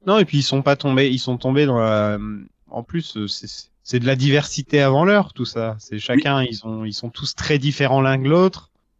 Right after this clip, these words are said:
Speaker 1: de sexes différents. Enfin, tu vois, ils sont tous très, très différents l'un de l'autre.
Speaker 2: Et ils arrivent à se compléter.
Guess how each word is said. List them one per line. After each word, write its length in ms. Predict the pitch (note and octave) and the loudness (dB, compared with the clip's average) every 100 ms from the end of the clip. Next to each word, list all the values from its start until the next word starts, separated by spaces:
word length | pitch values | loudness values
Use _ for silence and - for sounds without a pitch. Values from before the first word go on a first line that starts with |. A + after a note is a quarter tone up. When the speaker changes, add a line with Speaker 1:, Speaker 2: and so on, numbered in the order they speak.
| _ - | _ -6
Speaker 1:
de 80 | A#2+ | -4
sexes 320 | - D3 C3 | 0 0 2
différents. 640 | C#3+ C3+ D3 C3+ C#3+ C#3+ | -2 2 2 2 2 0
Enfin, 180 | B2+ A#2 | 0 -2
tu 100 | - | 2
vois, 60 | D3+ | 2
ils 60 | D3+ | 2
sont 140 | C3 | 0
tous 200 | D#3+ - | -2 -4
très, 240 | - E3+ | 0 0
très 200 | D#3 D#3 | 0 0
différents 400 | C#3+ C3 C#3+ C#3 | 0 0 2 4
l'un 160 | C3+ C3+ | 4 4
de 60 | C3+ | 4
l'autre. 340 | E3+ G3 _ _ | 2 0 _ _
Speaker 2:
Et 60 | G2+ | -6
ils 100 | G2 | -2
arrivent 120 | G#2+ G#2+ | 0 0
à 40 | |
se 60 | - | -2
compléter. 480 | G#2+ G#2+ G#2 G#2 | -2 0 0 -4